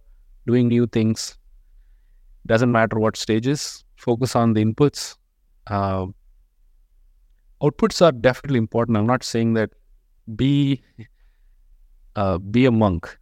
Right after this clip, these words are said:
I'm not saying that, you know, detach everything. It is important, right? But it shouldn't be the first thing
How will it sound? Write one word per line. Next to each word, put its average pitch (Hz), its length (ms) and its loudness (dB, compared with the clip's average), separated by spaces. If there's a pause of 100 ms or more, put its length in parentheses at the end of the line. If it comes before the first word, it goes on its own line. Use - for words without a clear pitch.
(460)
I'm 110 80 -2
not 113 200 2
saying 113 320 0
that, 104 160 0 (100)
you 98 80 -4
know, 101 200 -2 (1120)
detach 113 300 0
everything. 101 400 -2 (400)
It 123 120 0
is 139 180 4
important, 113 480 0 (260)
right? 110 220 -2 (800)
But 120 320 2 (1300)
it 135 140 -8
shouldn't 147 460 -2
be 131 160 2
the 120 120 -2
first 113 440 -2
thing 107 300 0